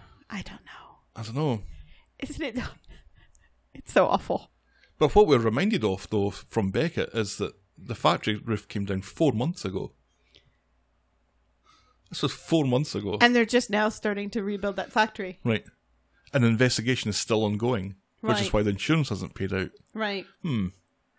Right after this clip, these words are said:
Speaker 1: Where's Wayne?
Speaker 2: Oh, God, I don't think we're gonna see Wayne again.
Speaker 1: Boo!
Speaker 2: That sucks.
Speaker 1: More Wayne, more Baileys. This is my demand for the show. More Wayne, more Baileys.
Speaker 2: I don't think we're gonna get both, and I think we're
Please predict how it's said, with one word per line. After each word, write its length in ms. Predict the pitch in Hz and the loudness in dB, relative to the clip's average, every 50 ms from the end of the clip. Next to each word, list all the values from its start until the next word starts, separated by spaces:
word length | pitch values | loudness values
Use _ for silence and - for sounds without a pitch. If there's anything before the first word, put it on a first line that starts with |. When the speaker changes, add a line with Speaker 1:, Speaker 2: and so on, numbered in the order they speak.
| _ _ _ _ _ _ _ _ _ _ _ - - _ _ _ | _ _ _ _ _ _ _ _ _ _ _ -20 -20 _ _ _
Speaker 1:
Where's 300 | - 277 302 359 370 - | -8 -4 -2 -2 0 0
Wayne? 460 | - 330 320 349 330 269 214 175 165 - _ _ _ _ _ _ _ _ _ _ _ _ _ _ _ _ _ _ _ _ _ _ _ - - | 2 2 4 4 4 2 0 -4 -8 -12 _ _ _ _ _ _ _ _ _ _ _ _ _ _ _ _ _ _ _ _ _ _ _ -8 -2
Speaker 2:
Oh, 180 | - 135 127 - - | 0 0 0 0 0
God, 160 | - 117 113 | 0 2 4
I 60 | 131 | 4
don't 200 | 127 123 131 113 | 2 0 -2 -2
think 140 | - 120 113 | -2 -2 -2
we're 60 | 113 | -2
gonna 160 | 113 135 139 127 | -2 -2 0 0
see 180 | - - 202 185 | 2 2 2 4
Wayne 200 | 147 131 117 107 | 4 4 4 4
again. 400 | 104 107 143 170 190 190 180 160 - - | 2 2 2 2 4 2 2 2 6 10
Speaker 1:
Boo! 1120 | 339 339 339 349 349 339 330 330 330 320 320 311 302 302 294 277 269 262 247 226 196 170 170 - | 12 12 12 12 12 12 12 12 12 12 12 12 12 10 10 10 8 8 6 4 2 0 0 0
Speaker 2:
That 100 | 160 143 | 0 0
sucks. 540 | - - 180 147 - - - - - - - - - - - - - | 2 4 4 4 4 2 -2 -8 -8 -8 -12 -20 -20 -20 -20 -8 0
Speaker 1:
More 260 | 208 220 220 233 233 | 4 6 8 8 10
Wayne, 500 | 233 233 233 233 233 233 233 240 262 254 208 | 10 8 8 8 8 8 6 6 4 4 4
more 180 | 208 208 220 214 | 4 4 6 6
Baileys. 720 | 196 208 208 202 196 190 180 165 160 - - - - - - _ _ _ _ _ _ _ _ _ _ | 6 4 4 4 2 2 0 -2 -4 -8 -10 -14 -18 -20 -20 _ _ _ _ _ _ _ _ _ _
This 180 | - - - - | -8 -8 -6 -4
is 100 | 202 202 | -2 0
my 120 | 208 202 196 | 2 2 2
demand 440 | 196 190 196 190 196 196 190 196 - | 2 0 2 2 2 2 2 2 0
for 120 | - 190 | -2 -2
the 60 | 185 | -2
show. 500 | 180 - - 175 175 170 165 156 147 151 - - _ _ _ | 0 0 2 2 2 4 2 2 0 -4 -6 -12 _ _ _
More 200 | - 190 202 196 190 | 0 2 4 4 4
Wayne, 520 | 190 202 220 214 208 214 202 202 226 - - _ _ _ - | 4 2 2 2 2 0 0 0 -2 -4 -6 _ _ _ -2
more 140 | 190 202 | 0 0
Baileys. 580 | 196 185 185 185 180 175 - - - - - - - | 0 2 0 0 0 0 -2 -4 -6 -10 -12 -10 -6
Speaker 2:
I 60 | 113 | -4
don't 140 | 110 113 104 - | -4 -4 -4 -4
think 120 | 113 95 | -4 -4
we're 60 | 101 104 | -4 -4
gonna 180 | 107 104 98 | -4 -4 -2
get 180 | 95 104 85 104 | -2 -2 -2 0
both, 240 | 117 113 104 - - | 0 0 0 0 -2
and 160 | 101 101 101 | -4 -4 -2
I 20 | 98 | -2
think 200 | - 120 - 92 | -2 -2 -2 -2
we're 120 | 101 98 | -6 -8